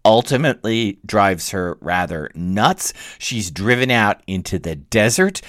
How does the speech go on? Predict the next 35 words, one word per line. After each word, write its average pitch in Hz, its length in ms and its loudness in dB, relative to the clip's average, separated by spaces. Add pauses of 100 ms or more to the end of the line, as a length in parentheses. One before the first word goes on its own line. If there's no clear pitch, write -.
(180)
There 107 420 0
she 139 220 -4
gives 101 360 -4
birth 101 720 0
to 135 100 -6
the 113 100 -4
child 113 600 0 (280)
that 101 160 -2
is 107 180 -4
the - 80 -4
product 117 840 0
of 101 240 0
her 98 340 -2
sleeping 110 640 -2
with 92 200 -4
her 90 260 -6
own 98 280 -4
father. 95 520 0 (240)
And 92 380 0
by 80 180 -4
the 78 100 -4
way, 78 120 -2
I 80 80 -2
should 78 200 -10
say 82 400 -4
in 82 200 -8
Ovid, 78 400 -6
she 78 200 -8
apparently 78 580 -10
repeatedly 82 960 -2
does 80 340 -4
it. 101 120 -4
It's 76 220 -10
not 90 220 -4
just - 260 -10